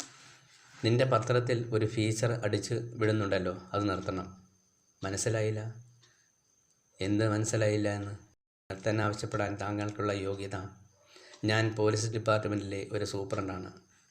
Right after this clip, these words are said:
"സാധ്യമല്ല." ഒരു ഫോൺ ഡിസ്കണക്ട് ചെയ്തു. വലിയൊരു വൃക്ഷം, വൃക്ഷം തളിർത്ത് പൂത്തു നിൽക്കുന്നു.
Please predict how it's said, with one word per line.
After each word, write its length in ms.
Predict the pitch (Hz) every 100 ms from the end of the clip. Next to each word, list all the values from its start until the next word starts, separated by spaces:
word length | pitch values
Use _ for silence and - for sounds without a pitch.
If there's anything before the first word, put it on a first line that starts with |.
| -
"സാധ്യമല്ല." 580 | 113 101 - 98 90 - - _ 104
ഒരു 120 | 98
ഫോൺ 400 | - 104 101 95
ഡിസ്കണക്ട് 480 | 98 - 98 101 92
ചെയ്തു. 300 | 98 92 90 - - - - _ _ _ _ _ _ _ _ -
വലിയൊരു 340 | 107 107 107 101
വൃക്ഷം, 440 | 101 98 - 101 - - - -
വൃക്ഷം 380 | 98 107 98 95
തളിർത്ത് 520 | 104 104 - 104 101 - -
പൂത്തു 320 | 98 107 107
നിൽക്കുന്നു. 440 | 110 95 - 90